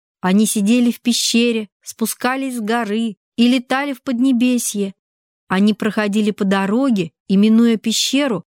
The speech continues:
останавливались и бросали взоры на младенца.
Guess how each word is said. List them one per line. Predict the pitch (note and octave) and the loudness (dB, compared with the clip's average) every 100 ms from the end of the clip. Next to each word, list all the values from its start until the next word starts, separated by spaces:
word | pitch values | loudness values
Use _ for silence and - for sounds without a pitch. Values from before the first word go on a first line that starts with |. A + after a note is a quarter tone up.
| _ | _
останавливались | G3 - A#3 A#3+ C#4 C#4 G#3+ E3 D3 - | -8 -4 -4 -2 0 0 0 -2 -4 -4
и | G3 | -2
бросали | F#3 G3+ C4 C4+ C4+ | -2 -2 -2 -2 -2
взоры | A#3+ C#4 C4+ | -2 0 2
на | C4 | 2
младенца. | B3+ C4 A#3+ B3 A3+ D#3 - | 2 0 0 0 -2 -4 -10